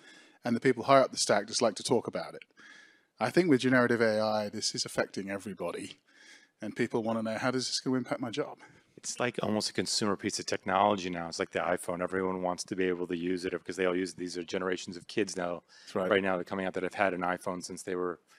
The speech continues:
Speaker 2: a single-digit kid. I think that that is definitely exciting every C X O in the business today about how you can use this piece of technology.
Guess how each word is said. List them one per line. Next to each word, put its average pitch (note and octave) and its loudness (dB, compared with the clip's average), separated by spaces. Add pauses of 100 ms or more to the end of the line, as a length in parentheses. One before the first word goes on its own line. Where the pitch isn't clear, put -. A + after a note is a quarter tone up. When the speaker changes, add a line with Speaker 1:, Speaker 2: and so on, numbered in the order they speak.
(380)
Speaker 2:
a E2+ -12
single-digit F#2 -4
kid. F#2+ 0 (280)
I G#2+ 2
think A2 0
that G2+ 2 (200)
that G#2 6
is F#2 2
definitely A2 2
exciting F#2+ -2
every G2+ 0
C A#2 2
X - -2
O G#2 -2 (340)
in F2+ -10
the F2+ -4
business F2 -6
today F2+ -2
about F2+ -2
how G2 -2
you F#2+ -2
can F2+ -12
use F2 -10
this - -12
piece - -10
of F2 -12
technology. D#2+ -10